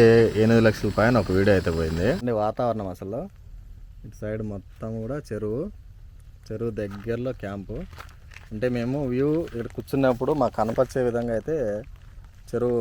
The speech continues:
ఉండాలని చెప్పి ఆ విధంగా అయితే చేసుకున్నాం అనమాట. నమస్తే అందరికీ, అందరూ ఎలా ఉన్నారు, బాగున్నారా? ఫ్రెండ్స్, చాలా రోజుల తర్వాత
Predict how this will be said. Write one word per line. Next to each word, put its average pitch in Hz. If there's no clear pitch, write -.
ఉండాలని 107
చెప్పి 101
ఆ 101
విధంగా 113
అయితే 101
చేసుకున్నాం 95
అనమాట. 85
నమస్తే 147
అందరికీ, 151
అందరూ 147
ఎలా 143
ఉన్నారు, 139
బాగున్నారా? 131
ఫ్రెండ్స్, 151
చాలా 139
రోజుల 151
తర్వాత 139